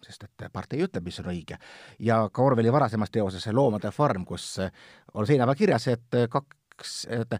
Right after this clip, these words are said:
ne-, neli jalga hea, kaks jalga halb, aga lõpuks on kaks jalga parem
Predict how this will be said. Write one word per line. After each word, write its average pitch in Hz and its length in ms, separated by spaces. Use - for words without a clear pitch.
ne-, 151 80
neli 147 220
jalga 131 240
hea, 175 180
kaks 143 240
jalga 147 240
halb, 135 240
aga 123 160
lõpuks - 320
on 127 240
kaks 143 300
jalga 127 180
parem 139 460